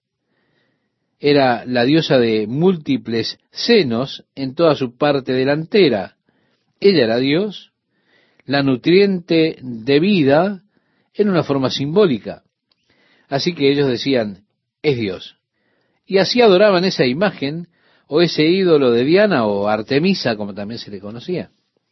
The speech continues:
Así que Dios dijo, "¿A qué me asemejaréis?". Él está hablando acerca de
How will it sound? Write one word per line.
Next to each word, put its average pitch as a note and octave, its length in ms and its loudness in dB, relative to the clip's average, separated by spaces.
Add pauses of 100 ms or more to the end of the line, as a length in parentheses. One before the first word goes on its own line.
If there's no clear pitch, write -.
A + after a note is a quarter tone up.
(680)
Así B2+ 220 -8
que C#3+ 120 0
Dios C#3+ 200 2
dijo, C#3 260 0
"¿A C#3 80 2
qué F3+ 80 2
me F#3 100 0
asemejaréis?". G#2 880 -6 (880)
Él F3 100 0
está F3 180 2
hablando D#3+ 280 2
acerca D#3 400 0
de A2 320 -2